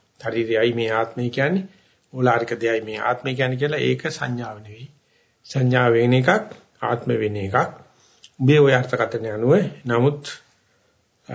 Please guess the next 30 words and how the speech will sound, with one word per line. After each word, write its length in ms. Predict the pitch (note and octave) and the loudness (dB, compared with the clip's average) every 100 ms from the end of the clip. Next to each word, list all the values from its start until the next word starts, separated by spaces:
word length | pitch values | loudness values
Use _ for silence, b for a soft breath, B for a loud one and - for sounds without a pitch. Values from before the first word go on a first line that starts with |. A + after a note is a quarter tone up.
| A#2 | -10
මතක 340 | A#2 B2 B2+ C3 | -2 2 4 4
තියාගන්න, 520 | B2+ A#2+ A2 G2+ G2+ B2 C3+ - - _ _ _ _ - | 4 4 4 0 2 2 2 -4 -18 _ _ _ _ -8
අ, 120 | A#2+ A2+ G#2+ - - _ _ _ - | -6 -4 -8 -10 -16 _ _ _ -20
සංඥාවක් 1300 | - - B2 B2+ C3+ C#3+ C#3+ C#3+ C#3+ D3 F3+ F#3 - - _ _ _ b b b _ _ _ _ - | -8 -2 2 4 4 4 6 6 6 6 4 0 -10 -16 _ _ _ b b b _ _ _ _ 0
කියන්නේ 400 | C3+ B2+ C3+ - | 2 4 2 0
ඒ 200 | B2+ C3+ | 2 4
තරම්ම 560 | C#3 C3 C3 C#3+ D#3 E3+ F3+ | 4 4 4 4 2 2 2
ශීක්‍රයෙන් 520 | F3+ D#3 D3 D3 B2+ | 2 -2 -2 0 0
වෙනස් 260 | A#2 A#2+ B2 | 0 -2 -2
වෙන 140 | C3+ | 2
එකක්. 160 | C#3 C#3+ G#3+ B3 b b b - | 2 4 2 0 b b b -10
උපදින 380 | A#2 C3+ C#3+ | -2 0 2
සංඥාව 500 | D3 C#3 C#3+ C3+ B2+ | 2 2 2 2 2
නෙවෙයි 240 | B2 B2 A2 | 2 0 -2
මැරෙන්නේ. 560 | A2 A#2 C3+ D3 G3+ B3 - - | 0 2 2 4 4 2 -4 -14
උපදින 420 | A#2+ C3+ C3 B2+ | -6 -2 0 0
සංඥාව 480 | B2+ B2 B2 B2+ E3 B3+ B B B _ - A2+ A#2 | 0 0 0 2 2 0 B B B _ -16 -14 -12
මැරෙන්න 420 | A#2 B2 D3 F3+ | -4 2 4 6
ඉස්සල 300 | F#3 F3 F3+ | 4 6 6
වෙන 120 | F#3 E3+ | 6 6
එකක් 160 | D#3 | 2
බවට 300 | D3 C3+ B2+ | 0 0 -2
පත් 180 | C3 - | -4 -6
වෙනවා. 200 | B2 C3+ | -6 -2
ඒ 100 | B2+ | -2
තරම් 280 | B2+ C3+ D#3+ | 0 0 2
ශීක්‍රයෙන් 520 | - D3+ D#3 D3+ D3 | -2 -4 -8 0 2
වෙනස් 260 | C3 B2 - | 2 2 0
වෙන 140 | A2+ | -4
එකක්. 120 | A#2 | -4